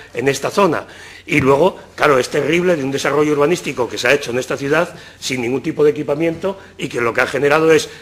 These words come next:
eh, guetos sin servicios de ningún tipo, como está pasando en el caso de Roces.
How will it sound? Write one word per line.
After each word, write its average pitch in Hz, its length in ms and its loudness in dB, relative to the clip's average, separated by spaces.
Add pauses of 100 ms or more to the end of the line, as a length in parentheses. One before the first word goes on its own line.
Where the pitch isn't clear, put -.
(120)
eh, 123 400 2 (240)
guetos 180 480 4 (180)
sin 147 280 -6
servicios 143 500 -2
de 139 60 -8
ningún 131 220 -4
tipo, 170 320 -4
como 131 180 -8
está 139 140 -6
pasando 143 340 -2
en 147 60 0
el 117 60 -4
caso 117 240 -10
de 107 80 -6
Roces. 104 380 -16